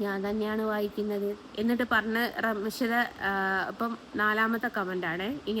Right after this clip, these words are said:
അഞ്ചാമത്തവും കൂടി കേട്ടോളേ. റംഷീദക്ക് സമയമില്ലാത്തൊരു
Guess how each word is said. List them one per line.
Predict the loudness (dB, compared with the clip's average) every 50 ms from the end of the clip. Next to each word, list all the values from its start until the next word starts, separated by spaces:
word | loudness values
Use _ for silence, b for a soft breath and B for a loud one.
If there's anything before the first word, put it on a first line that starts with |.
| 0 0
അഞ്ചാമത്തവും | -2 0 0 0 0 -2 -2 -2 -2 -2 -2 -2 -2
കൂടി | -2 -4 -4
കേട്ടോളേ. | -8 -10 -8 -6 -6 -4 -2 0 0 0 -2 -4 -12 -18 -18 -20 -20 -20 -18 -18 -18 -18 -20 -20 -20 -18 -18 -18 -18 -18 -18 -18 -18 -18 -16 -16 -16 -12 -8 -6 -4 -2
റംഷീദക്ക് | 0 -2 -2 0 2 2 2 2 2 2 2 2 4
സമയമില്ലാത്തൊരു | 4 4 4 4 4 4 4 4 4 2 2 2 2